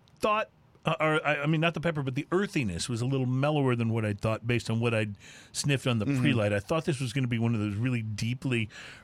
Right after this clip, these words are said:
Speaker 1: earthy cigars. It was definitely there, but not, not quite as overpowering as I thought it might be. About a third of the way in, the cocoa flavors became more prominent and, um, it really mor-, morphed into more of a almost dark chocolate kind of
Speaker 2: Mm-hmm.
Speaker 1: flavor, which I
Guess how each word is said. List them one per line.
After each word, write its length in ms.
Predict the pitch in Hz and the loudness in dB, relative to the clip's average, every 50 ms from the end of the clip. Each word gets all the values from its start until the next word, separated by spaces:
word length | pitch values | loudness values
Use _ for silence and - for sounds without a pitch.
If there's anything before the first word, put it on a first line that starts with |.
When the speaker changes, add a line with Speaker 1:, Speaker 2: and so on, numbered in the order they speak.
| - - | -2 0
Speaker 1:
earthy 300 | 139 143 135 - - 127 | 2 2 2 0 -2 -4
cigars. 380 | 107 - 123 117 120 117 117 110 | -2 -2 -2 0 0 0 0 -2
It 60 | 117 | -2
was 100 | 120 123 | -2 0
definitely 340 | 117 165 180 208 247 277 262 | 2 2 0 0 0 0 0
there, 380 | 269 294 269 196 110 - - - - _ - - - - - - | 2 2 2 2 0 -6 -10 -18 -20 _ -20 -20 -20 -10 -2 2
but 260 | 139 139 131 127 - _ _ - | 2 4 4 2 -2 _ _ -4
not, 300 | 151 151 165 170 175 - _ _ _ - | -2 0 0 0 0 -4 _ _ _ 2
not 180 | 170 175 180 151 | 2 2 2 2
quite 200 | 180 185 180 156 | 2 2 2 2
as 100 | 135 135 | 2 0
overpowering 640 | 156 143 131 120 123 131 131 131 131 123 120 117 | 0 0 -2 -2 -2 0 2 2 2 4 4 2
as 140 | 110 98 104 | 0 0 0
I 80 | 101 | -2
thought 240 | 95 - 110 107 104 | -2 0 -2 -2 0
it 80 | 98 90 | 0 -2
might 180 | 87 87 82 | -2 -2 -2
be. 220 | 80 82 78 73 - - - - - - - | -4 -4 -4 -6 -6 -10 -14 -18 -12 -4 -2
About 280 | 117 131 151 175 185 175 | 2 6 6 6 6 6
a 40 | 160 | 2
third 280 | - - 196 196 202 196 | 0 0 2 2 2 2
of 40 | |
the 60 | 170 165 | 0 0
way 260 | 156 160 160 156 165 | 0 2 2 2 2
in, 140 | 185 196 185 | 2 2 2
the 80 | 151 | 0
cocoa 400 | - - - 170 170 - 190 180 | 0 2 2 2 4 4 0 0
flavors 520 | 165 - 190 175 180 175 185 185 185 165 - | 0 2 2 2 2 2 0 0 0 -2 -2
became 360 | - 165 - - 170 165 156 | -2 -2 0 0 0 2 2
more 240 | 151 151 156 175 180 | 2 2 2 0 0
prominent 560 | - - 170 170 175 175 180 190 202 208 - | -2 -2 0 0 2 2 2 0 -2 -2 0
and, 420 | - 135 139 139 139 139 139 143 135 - - - - - - - - | 0 0 2 2 2 2 0 0 -2 -4 -12 -20 -20 -20 -12 -4 0
um, 500 | 147 143 143 139 139 143 143 147 143 - - | 2 4 4 4 4 4 2 0 -2 -2 -2
it 100 | 160 160 | -2 0
really 240 | 160 233 302 359 240 | 0 0 0 2 2
mor-, 320 | 185 185 185 190 196 185 - | 0 2 2 0 0 0 0
morphed 300 | 165 165 175 202 196 - | 0 2 2 2 0 0
into 260 | 208 180 160 151 143 147 | 0 2 2 2 0 0
more 240 | - 151 151 156 156 | 0 0 2 2 2
of 80 | 147 143 | 4 4
a 160 | 139 127 123 | 4 4 4
almost 320 | 135 139 139 127 - - | 2 2 2 0 0 0
dark 220 | - 143 135 - - | 0 0 0 0 -2
chocolate 440 | - 131 123 120 - - 107 98 - | -4 -2 -2 -2 -4 -6 -8 -6 -2
kind 300 | - 117 104 107 98 95 | -2 0 2 2 0 0
of 60 | 92 | 0
Speaker 2:
Mm-hmm. 40 | 95 | 0
Speaker 1:
flavor, 240 | 104 101 92 90 85 | -2 -2 -2 -2 -4
which 200 | 78 90 - | -4 -6 -8
I 40 | - | -8